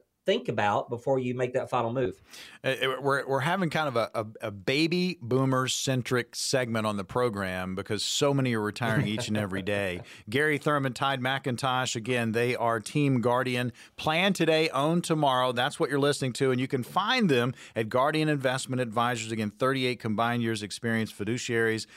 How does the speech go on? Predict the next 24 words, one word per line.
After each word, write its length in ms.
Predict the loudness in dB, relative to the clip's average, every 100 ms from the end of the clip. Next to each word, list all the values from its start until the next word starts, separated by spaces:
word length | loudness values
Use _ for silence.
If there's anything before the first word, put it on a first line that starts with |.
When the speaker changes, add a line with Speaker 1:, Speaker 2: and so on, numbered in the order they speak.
| -20 -12
Speaker 2:
Uh, 300 | -4 -2 -2
Gary, 400 | -2 0 2 0
and 160 | 0 -2
I, 240 | -2 -2 -2
I 140 | -4
totally, 600 | -2 0 2 2 0 -2 -4
I'm 160 | 0
on 180 | 0 0
board 240 | 2 0 0
with 140 | 0
this. 260 | 2 0 0
The 100 | -2
big 240 | -2 -2
universal 460 | -2 0 0 -2 -4
decisions, 500 | -2 0 0 0 -2
you 80 |
gotta 220 | -2 -2 0
get 160 | 0
'em 120 | 0
right. 240 | 0 0 -2
I 40 |
mean, 160 | -4 -4
Social 320 | -2 -2 -4
Security, 680 | -10 -6 0 2 2 -2